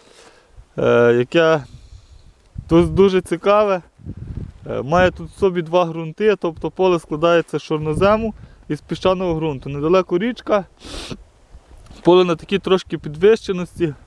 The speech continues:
Е, якби по находках не знаю. Австрія сто процентів тут буде, можливо, Польща. Е, на рахунок чогось древ-, древнього.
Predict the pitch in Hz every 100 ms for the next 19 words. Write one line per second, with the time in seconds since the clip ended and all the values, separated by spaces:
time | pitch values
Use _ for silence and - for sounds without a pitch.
0 | - - - - - - - - - 113
1 | 117 120 120 120 120 120 147 160 175 165
2 | 175 175 - 247 - 202 185 185 165 175
3 | 131 117 - - - - - - - -
4 | - - 196 214 - 185 - 190 - 170
5 | 226 240 233 - 196 190 220 190 175 -
6 | - 143 156 190 165 - 214 220 - 165
7 | - - - - - - - - - 135
8 | 151 156 208 190 156 196 196 170 202 220
9 | 214 - 156 185 214 208 185 143